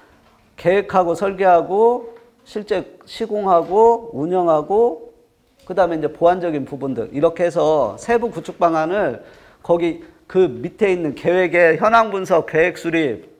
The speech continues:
뭐 그다음에 구축 설계, 서비스 연계 설계, 통합 관제 센터 발주, 뭐 시공, 시-, 그다음에 시공 계획, 시공 감리, 시험, 준공, 운영 계획 수립, 운영 관리로 해서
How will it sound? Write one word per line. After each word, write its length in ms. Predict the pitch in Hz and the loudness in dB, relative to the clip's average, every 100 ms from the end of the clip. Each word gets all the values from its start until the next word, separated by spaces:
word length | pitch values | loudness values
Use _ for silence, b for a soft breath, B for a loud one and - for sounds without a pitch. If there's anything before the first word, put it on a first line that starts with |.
| _ | _
뭐 320 | 120 139 127 | -6 -6 -6
그다음에 300 | - 156 151 | -2 -2 -2
구축 380 | 147 175 208 190 | -6 -10 -10 -2
설계, 460 | 180 170 165 147 | 0 2 0 0
서비스 420 | 110 202 220 208 165 | 0 -4 -4 -4 -4
연계 280 | 139 151 | -2 -2
설계, 340 | 156 151 139 131 | -4 -4 -6 -8
통합 280 | 190 196 196 | -6 -6 -4
관제 240 | 170 151 147 - B B B | -4 -4 -8 -16 B B B
센터 520 | - 170 170 202 196 - - | -8 -6 -2 -2 -2 -8 -18
발주, 580 | - 160 160 - 165 101 - - - | -6 -6 -4 -6 -6 -6 -12 -20 -8
뭐 180 | 143 | -4
시공, 500 | 139 - 226 214 180 | -4 -6 -4 -2 -2
시-, 200 | 151 107 - - b b | -4 -8 -14 -20 b b
그다음에 420 | - 147 147 170 196 | -10 -4 -4 -4 -6
시공 320 | 226 220 214 | -6 -4 -2
계획, 240 | 185 151 | 0 0
시공 300 | - 180 165 | -4 -6 -6
감리, 400 | - - 156 156 | -6 -8 -6 -8
시험, 320 | 147 180 165 | -6 -6 -6
준공, 560 | 135 147 151 151 127 98 B B B | -6 -8 -4 -4 -4 -8 B B B
운영 300 | 143 180 185 | -4 0 0
계획 200 | 175 165 | 0 -2
수립, 280 | 175 175 131 | -4 -6 -4
운영 260 | 143 180 | -2 0
관리로 320 | 180 165 156 151 | 2 0 0 0
해서 520 | 156 196 185 98 | 0 0 0 -2